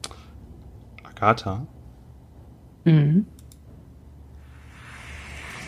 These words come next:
Speaker 1: Du merkst, irgendwas ist nicht richtig.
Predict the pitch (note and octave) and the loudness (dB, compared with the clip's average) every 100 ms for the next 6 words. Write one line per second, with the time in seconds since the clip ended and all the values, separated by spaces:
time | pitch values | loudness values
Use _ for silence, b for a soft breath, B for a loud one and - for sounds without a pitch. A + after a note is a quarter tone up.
0 | - - - - - - - - - - | -16 -16 -14 -10 -10 -8 -10 -10 -10 -10
1 | - - - - - - - A2 A2 C3+ | -10 -10 -12 -12 -12 -12 0 6 8 6
2 | - A2 A2 B2 A#2 - A2+ - G#2 - | 4 4 4 4 2 2 0 0 -2 -2